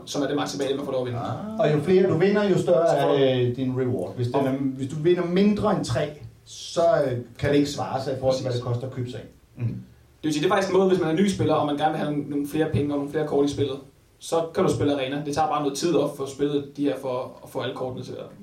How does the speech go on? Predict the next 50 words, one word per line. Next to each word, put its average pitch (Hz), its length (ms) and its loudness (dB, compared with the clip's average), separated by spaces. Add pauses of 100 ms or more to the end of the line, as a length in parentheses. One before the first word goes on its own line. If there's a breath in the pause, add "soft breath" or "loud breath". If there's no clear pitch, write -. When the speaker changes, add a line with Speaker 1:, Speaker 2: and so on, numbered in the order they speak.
Speaker 2:
Ja, 110 60 -4
ja. - 40 -2 (540 soft breath)
Speaker 1:
Det 170 80 -2
er - 20 4
en 185 60 4
måde 170 180 4
for 165 60 -2
nye 151 160 2
spillere. 147 220 -2
Speaker 3:
Og 156 200 -2
det, 185 80 4
og 165 120 2
det, 180 100 4
og 180 160 2
jeg, 185 140 6 (100)
jeg 196 180 2
synes 202 160 -6
personligt, 202 400 2
det 190 60 4
er 180 40 6
en 185 60 4
sjov 202 200 4
måde 185 160 4
at 185 60 2
spille 196 180 4
på, 196 120 4
hvis 170 180 0
man 175 160 0
bliver 180 160 4
lidt 175 120 0
træt 170 360 -2
af 156 160 -2
netop 147 240 2 (140)
hele 170 240 0
tiden 165 240 -6 (140)
at 135 180 0
rende 131 180 0
ind 147 100 0
i 147 40 0
metaen. 127 480 -2
At 120 60 -8
man 131 100 -4
altid 143 240 -8
synes, 151 200 -8
man 151 100 2
møder 139 160 4
de 120 80 0
samme 160 300 2
kedelige 180 340 2
dæk, 156 220 0